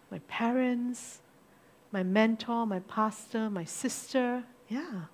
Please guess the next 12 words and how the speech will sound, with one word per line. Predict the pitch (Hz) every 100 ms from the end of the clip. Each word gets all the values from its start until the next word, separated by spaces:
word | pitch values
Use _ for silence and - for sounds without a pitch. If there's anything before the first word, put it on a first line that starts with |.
| - - - - -
myself, | 185 - - 208 233 285 285 - - - - - - -
my | 208
pastor | 214 214 - 262
in | 226 202
rehab, | 208 226 214 233 254 - -
mm-hmm. | 220 214 233 247 - - - - - - - - - - - - - - - - - - - -
My | 190
brother, | 156 226 240 294 311
my | 233
primary | 175 - 226 277
school, | 277 - - 285 311 349 - - - - - - - - - - - - - - - -
my | 214